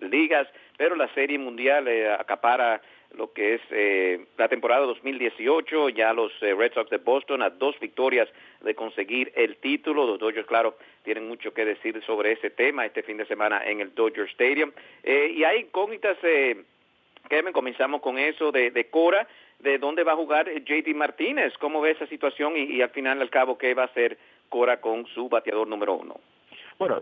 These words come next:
Speaker 2: yo creo que la interrogante es, eh, no dónde va a jugar J D Martínez, sino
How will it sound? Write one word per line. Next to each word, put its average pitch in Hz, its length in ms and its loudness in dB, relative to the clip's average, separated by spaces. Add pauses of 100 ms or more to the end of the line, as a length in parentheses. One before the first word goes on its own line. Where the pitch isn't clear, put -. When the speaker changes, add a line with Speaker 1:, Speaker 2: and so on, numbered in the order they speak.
Speaker 2:
yo 107 120 -2
creo 160 220 -2
que 165 120 -4
la 151 80 0
interrogante 110 960 -2
es, 120 60 -4 (400)
eh, - 100 -8 (160)
no 92 420 -4 (120)
dónde 107 320 -4
va 104 60 0
a 95 40 -2
jugar 92 260 -2
J 92 100 -4 (100)
D 90 80 -4
Martínez, 95 500 -4
sino 90 360 -2